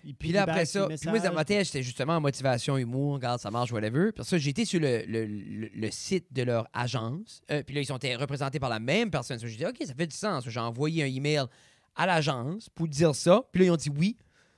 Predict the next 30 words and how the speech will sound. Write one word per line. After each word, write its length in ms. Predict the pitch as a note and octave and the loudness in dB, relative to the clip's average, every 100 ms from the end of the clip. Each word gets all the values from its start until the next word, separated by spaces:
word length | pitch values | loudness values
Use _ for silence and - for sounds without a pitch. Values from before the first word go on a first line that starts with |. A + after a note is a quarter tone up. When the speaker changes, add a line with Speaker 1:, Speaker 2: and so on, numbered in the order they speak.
| _ _ | _ _
Speaker 2:
juste 220 | - B3 - | -2 0 0
pour 100 | F#3 | 0
découvrir 400 | F#3 E3+ F3 G3 | 0 0 0 0
que 60 | |
sur 100 | E3 | -2
le 60 | D#3 | -2
podcast, 520 | D3+ C#3+ F3 F3 D#3+ | 0 0 0 0 0
qu'ils 100 | - | -2
faisaient 200 | D#3 C#3 | -2 -2
rien 400 | B2+ C3 D#3+ D#3 | -2 0 2 2
ensemble, 400 | C3+ D3 C#3+ F3+ - E3 | 0 0 0 0 -2 -4
mais 80 | |
ils 60 | F3 | -2
se 60 | - | 0
connaissaient. 640 | F#4 C#4+ D#3+ C#3+ A#3 C3 _ _ | 2 2 2 4 2 2 _ _
Speaker 1:
Oui. 220 | C#3+ D3+ - _ _ _ | -6 -6 -8 _ _ _
Speaker 2:
Qui 100 | G3+ | -2
était 180 | A3 A#3 | 2 2
comme 160 | A3+ G3 | 4 4
un, 180 | F3+ D3 _ _ _ _ _ _ _ - | 4 2 _ _ _ _ _ _ _ -2
un, 120 | E3 - | -2 0
ben, 120 | F3+ | 0
c'était, 380 | F3+ A3+ D4+ D4+ - - _ _ _ _ _ _ _ - | 0 2 4 2 0 -14 _ _ _ _ _ _ _ -4
ça, 160 | - | 0
c'était 260 | D#4+ C#4+ A#3+ | 2 4 4
un, 200 | A3+ B3+ | 4 4
j'étais 260 | G3+ G3 E3+ | 2 0 2
comme, « 260 | F3+ D3 - - - - | 2 2 -4 -14 -14 -2
All 240 | D3+ D#3 | 2 4
right. » 200 | D3 A2+ | 2 -2